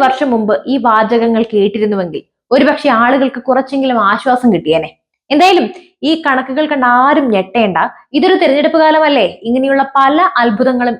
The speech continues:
ഇനിയും നമ്മൾ കാണാൻ പോകുന്നതേയുള്ളൂ. എന്തായാലും ഈ ടൗൺഷിപ്പിന്റെ പണി ഇപ്പോഴൊന്നും തീരില്ല. അതെന്തായാലും നിയമസഭാ തെരഞ്ഞെടുപ്പിന്റെ ഒരാഴ്ച മുമ്പേ തീരും. മുഖ്യമന്ത്രി വരും, ഉദ്ഘാടനം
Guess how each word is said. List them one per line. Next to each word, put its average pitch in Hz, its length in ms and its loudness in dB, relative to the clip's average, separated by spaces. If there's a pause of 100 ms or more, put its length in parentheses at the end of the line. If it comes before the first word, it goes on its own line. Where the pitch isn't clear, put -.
(120)
ഇനിയും 254 300 -6
നമ്മൾ 247 180 -2 (120)
കാണാൻ 220 300 2 (100)
പോകുന്നതേയുള്ളൂ. 240 720 2 (520)
എന്തായാലും 415 460 4
ഈ 330 120 -2
ടൗൺഷിപ്പിന്റെ 254 560 -2
പണി 247 200 -2
ഇപ്പോഴൊന്നും 233 440 0
തീരില്ല. 170 280 -2 (340)
അതെന്തായാലും 339 600 2
നിയമസഭാ 269 480 -2
തെരഞ്ഞെടുപ്പിന്റെ 240 440 -2
ഒരാഴ്ച 214 380 0
മുമ്പേ 190 320 -2
തീരും. 196 240 -4 (360)
മുഖ്യമന്ത്രി 269 440 2
വരും, 262 180 2 (160)
ഉദ്ഘാടനം 233 440 2